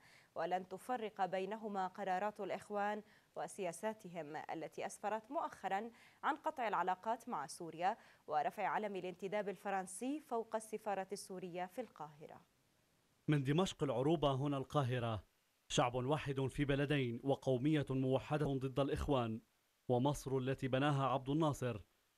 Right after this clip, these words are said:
Speaker 2: لا يستطيع تخريبها مرسي الإخوان. لافتات رفعها السوريون الذين احتشدوا أمام القنصلية المصرية القديمة في دمشق،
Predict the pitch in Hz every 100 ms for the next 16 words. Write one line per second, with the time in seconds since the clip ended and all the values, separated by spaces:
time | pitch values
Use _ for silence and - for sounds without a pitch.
0 | 127 127 120 - 117 147 135 127 - 139
1 | 147 131 127 131 139 - 131 151 - 127
2 | 110 107 - _ - 160 156 180 208 196
3 | 147 135 180 165 147 143 - 131 123 151
4 | 165 143 135 123 135 123 - 151 151 143
5 | 139 151 143 127 135 123 151 147 151 143
6 | 135 131 - 151 151 - 123 131 131 151
7 | 139 143 - 143 151 135 120